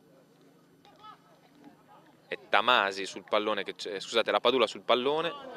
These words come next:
Buono il passaggio di Galassi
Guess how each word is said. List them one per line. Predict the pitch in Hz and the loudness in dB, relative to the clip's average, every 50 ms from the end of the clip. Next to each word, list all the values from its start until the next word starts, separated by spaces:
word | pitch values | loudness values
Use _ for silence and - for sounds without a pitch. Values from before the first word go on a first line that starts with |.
| - - - - - - - - - | -16 -16 -14 -14 -12 -12 -12 -12 -10
Buono | - 104 117 127 143 143 139 | 4 8 8 10 10 8 6
il | 127 113 | 4 6
passaggio | - 117 113 - - 143 139 135 123 113 110 | 4 4 4 6 6 6 6 8 6 2 0
di | 107 117 | 0 4
Galassi | 113 131 123 131 139 143 - - - - - 117 117 - | 6 8 8 8 8 6 4 2 -4 -2 2 2 2 2